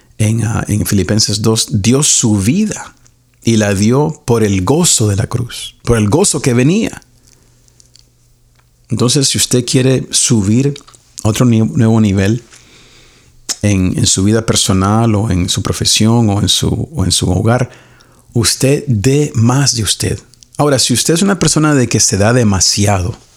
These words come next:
porque mucha gente, especialmente hispana, tenemos esa mala costumbre tal vez de que nos perdemos, ¿no? en otros. Solo, solamente queremos dar, dar, dar, dar, dar y quedamos sin nada.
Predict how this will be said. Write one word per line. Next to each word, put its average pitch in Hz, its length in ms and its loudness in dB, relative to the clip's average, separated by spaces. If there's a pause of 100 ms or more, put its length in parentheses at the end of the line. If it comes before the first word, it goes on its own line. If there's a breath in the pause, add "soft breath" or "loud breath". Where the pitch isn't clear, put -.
(120)
porque 117 220 0
mucha 113 280 2
gente, 110 200 2
especialmente 98 720 0 (840 loud breath)
hispana, 120 760 0
tenemos 110 440 2
esa 110 240 2
mala 110 320 2
costumbre 101 460 0
tal 98 180 0
vez 104 200 0
de 101 100 -2
que 104 100 0
nos 98 220 0
perdemos, 98 720 0
¿no? 104 200 2
en 92 100 2
otros. 98 360 -2
Solo, 113 400 0
solamente 117 640 0
queremos 104 440 0
dar, 117 240 2
dar, 110 240 2
dar, 107 240 0
dar, 101 200 0
dar 104 320 0 (260 loud breath)
y 104 100 -6
quedamos 110 480 0
sin 98 240 0
nada. 95 360 -2